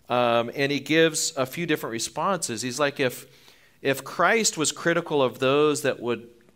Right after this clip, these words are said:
are coming to him just for the loaves of bread, then what is he gonna say about those that say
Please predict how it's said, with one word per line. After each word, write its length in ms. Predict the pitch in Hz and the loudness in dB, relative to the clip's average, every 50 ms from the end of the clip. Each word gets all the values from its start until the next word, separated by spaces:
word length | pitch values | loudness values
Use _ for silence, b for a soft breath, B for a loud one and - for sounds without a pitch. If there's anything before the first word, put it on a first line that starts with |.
| _ _ _ _ - | _ _ _ _ -4
are 180 | 131 131 127 | -4 -2 -2
coming 480 | 120 123 - - 160 160 165 165 151 131 | -4 -6 -6 -4 -4 -2 -2 -2 -2 -2
to 80 | 131 120 | -4 -4
him 360 | 110 151 156 151 135 120 101 | -2 -2 -2 -2 -2 -4 -4
just 260 | - 131 143 139 - | -2 -2 -2 -2 -4
for 180 | - - 135 123 | -6 -4 -4 -2
the 100 | 117 113 | -2 -2
loaves 400 | 113 117 120 127 127 120 117 110 | 0 0 0 0 0 -2 -4 -6
of 220 | 98 87 87 - | -6 -6 -8 -10
bread, 640 | 101 98 104 135 160 120 92 85 80 98 139 139 - - - b b b b b b b b b b b b b b b b _ | -8 -4 -2 0 0 0 0 -2 -4 -6 -8 -12 -14 -18 -20 b b b b b b b b b b b b b b b b _
then 460 | 120 143 147 147 143 143 139 117 101 | -2 0 0 0 0 -2 -4 -6 -2
what 180 | 127 139 156 180 | 0 2 4 4
is 140 | 190 170 170 | 4 4 2
he 80 | 180 | 0
gonna 240 | 165 175 165 147 139 | 0 0 0 0 0
say 160 | - - 160 | 0 0 0
about 340 | 151 147 147 143 131 127 - | 0 2 2 2 0 0 0
those 540 | 139 139 147 143 131 123 123 117 117 117 - | -2 0 2 2 2 2 2 0 -2 -4 -4
that 240 | - 120 - - - | -2 -2 -2 -2 -2
say 540 | - - 135 131 127 123 120 120 120 120 | -2 0 0 0 2 0 0 -2 -4 -8